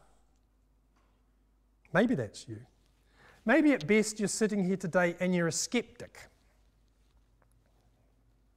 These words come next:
Or maybe you're thinking, <laughs> "You know what? I, <laughs> I've never given it any thought. I've never given it any thought. I've lived a good life.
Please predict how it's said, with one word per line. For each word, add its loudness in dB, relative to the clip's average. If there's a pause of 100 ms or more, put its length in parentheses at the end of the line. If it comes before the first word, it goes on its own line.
(680)
Or 4
maybe 4
you're 4
thinking, -2 (360)
<laughs> -6
"You 0 (200)
know -2
what? -4
I, -8 (480)
<laughs> -6 (1000)
I've -4
never -2
given -10
it -8
any -6
thought. -10 (2750)
I've -6
never 0
given -4
it -10
any -6
thought. -12 (600)
I've 0
lived 0
a 0
good 2
life. 4